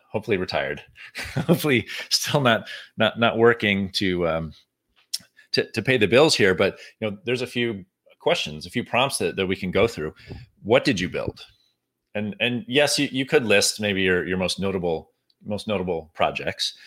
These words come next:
you know, but also who did you impact with that work? What kind of communities, what kind of businesses did you make better? What kind of families did you help, um, in, in doing any residential work? Maybe what are,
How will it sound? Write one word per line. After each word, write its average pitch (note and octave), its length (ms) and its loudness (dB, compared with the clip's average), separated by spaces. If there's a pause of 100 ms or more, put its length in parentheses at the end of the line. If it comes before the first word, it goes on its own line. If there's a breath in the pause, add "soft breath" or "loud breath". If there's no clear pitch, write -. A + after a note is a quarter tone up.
(240 loud breath)
you - 60 -20
know, E2+ 60 -10
but G#2 120 2
also G#2 340 4
who D#3 240 2
did C3 140 2
you A#2 100 0
impact C3+ 480 -4 (140)
with F#2+ 160 -12
that - 180 -2
work? - 300 -8 (840 soft breath)
What G#2+ 120 -6
kind C3 140 0
of B2 60 -8
communities, A#2+ 540 -2
what A2+ 140 0
kind A2 220 0
of F#2+ 140 0
businesses G2+ 520 0
did E2+ 220 -8
you E2+ 280 -6 (120)
make F2+ 220 -6
better? D#2 220 0
What F2+ 120 -4
kind A2+ 120 0
of - 60 -4
families B2+ 420 2
did G2 140 -6
you F2+ 100 -6
help, E2 280 -2 (540 soft breath)
um, D#2+ 440 -10 (340)
in, D#2+ 400 -8
in D2 260 -18 (300)
doing F2+ 360 -4
any F2 200 -6
residential G#2 560 2
work? D#2+ 280 0 (760 loud breath)
Maybe F#2+ 200 0
what G#2 340 2
are, G2 480 4